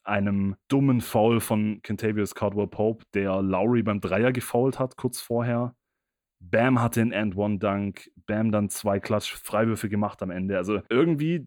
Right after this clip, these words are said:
die Nuggets haben keinen so schlechten Job gemacht, indem sie versucht haben, sich da wieder reinzukämpfen und waren auch nah dran. Und es war ja am Ende dann auch wirklich wieder ein One-Possession-Game.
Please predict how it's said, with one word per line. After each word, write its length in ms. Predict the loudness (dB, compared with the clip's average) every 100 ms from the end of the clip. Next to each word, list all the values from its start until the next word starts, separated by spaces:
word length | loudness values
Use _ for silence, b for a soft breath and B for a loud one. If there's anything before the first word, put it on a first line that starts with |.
| -10
die 160 | -2
Nuggets 440 | 2 2 0 -2 -2
haben 420 | 0 0 -2 -6 _ _ _ _ _ _ -6
keinen 340 | 0 2 2
so 80 | 2
schlechten 380 | 0 -2 0 0
Job 200 | 0 0
gemacht, 460 | 0 0 -4 -18 _ _ -6
indem 240 | -2 -2
sie 100 | -4
versucht 380 | -8 -8 -6 -4
haben, 180 | -4 -2
sich 140 | -4
da 100 | -4
wieder 160 | -2 0
reinzukämpfen 680 | 0 -2 -6 -6 -6 -6
und 140 | -8 -2
waren 220 | 0 0
auch 140 | -2
nah 260 | 0 2 2
dran. 320 | 2 2 2
Und 100 | 0
es 100 | 0
war 120 | 2
ja 100 | 2
am 100 | 2
Ende 160 | 0 0
dann 160 | 0 -2
auch 180 | -4
wirklich 260 | -8 -10 -8
wieder 140 | -2
ein 100 | 0
One-Possession-Game. 720 | 0 -2 -2 -4 -4 -4 -2